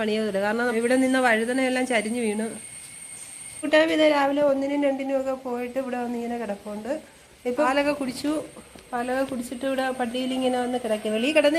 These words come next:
ഏതാള് ഗേറ്റ്, ഗ്രില്ല് തുറന്നപ്പോഴത്തേക്ക് ഇനി അകത്ത് കയറി. അങ്ങനെ ഇവിടെ കിടക്കുന്ന ആള്. നിമ്മിക്കുട്ടനാ,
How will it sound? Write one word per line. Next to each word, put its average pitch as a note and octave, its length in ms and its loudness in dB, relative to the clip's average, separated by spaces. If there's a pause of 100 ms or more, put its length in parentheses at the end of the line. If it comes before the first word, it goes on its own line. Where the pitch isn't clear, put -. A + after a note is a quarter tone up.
ഏതാള് B3 320 2 (580)
ഗേറ്റ്, A#3+ 320 0
ഗ്രില്ല് B3+ 320 0
തുറന്നപ്പോഴത്തേക്ക് C4+ 720 0
ഇനി C4 160 -2
അകത്ത് A3+ 260 -4
കയറി. G3+ 240 -4
അങ്ങനെ G#3 240 -4
ഇവിടെ A3 200 -4
കിടക്കുന്ന F3+ 400 -4
ആള്. F3 140 -6 (960)
നിമ്മിക്കുട്ടനാ, C#4 540 4